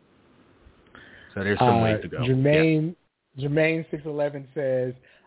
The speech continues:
Speaker 2: uh, Hayter needs a program with Jade. I would like that. Trying to see big meaty women slap meat.
Speaker 1: Yes,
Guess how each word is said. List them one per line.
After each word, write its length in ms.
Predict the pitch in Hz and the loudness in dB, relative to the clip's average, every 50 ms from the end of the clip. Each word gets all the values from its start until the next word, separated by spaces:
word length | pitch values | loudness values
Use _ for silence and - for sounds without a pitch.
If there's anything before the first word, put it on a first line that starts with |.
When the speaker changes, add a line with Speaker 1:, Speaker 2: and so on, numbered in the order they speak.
| _ - | _ -10
Speaker 2:
uh, 460 | 139 131 127 123 123 123 120 120 120 123 - - | -6 -4 -4 -2 -2 -4 -4 -6 -8 -10 -10 -6
Hayter 280 | 139 151 147 147 147 | -2 -2 0 0 -2
needs 180 | 147 147 143 135 | -4 -6 -6 -8
a 20 | 135 | -4
program 420 | - 160 147 143 139 139 139 131 | -2 -2 -2 -2 -2 -4 -4 -4
with 100 | 131 123 | -6 -6
Jade. 380 | 120 131 139 135 139 139 143 135 | -2 -2 0 2 2 2 2 2
I 100 | 131 131 | 2 2
would 160 | 131 123 127 | 2 0 0
like 260 | 131 131 135 131 - | 0 -2 -2 -2 -2
that. 280 | 143 135 135 131 135 - - _ _ _ _ | 0 0 0 0 -4 -6 -14 _ _ _ _
Trying 200 | - 190 156 165 | -2 -2 -2 -2
to 60 | 160 | -4
see 140 | 175 165 151 | -4 -6 -4
big 240 | 139 135 180 180 165 | 0 0 0 0 0
meaty 260 | 170 185 196 190 180 | -4 -6 -6 -6 -6
women 300 | 175 180 180 175 170 170 - | -4 -4 -4 -4 -6 -8 -6
slap 220 | - 196 180 156 135 | -6 -6 -6 -4 -4
meat. 240 | 208 262 254 254 - _ _ _ _ _ _ _ _ _ _ | -4 -4 -4 -6 -12 _ _ _ _ _ _ _ _ _ _
Speaker 1:
Yes, 360 | 90 90 95 107 139 127 - | 0 6 10 12 12 12 10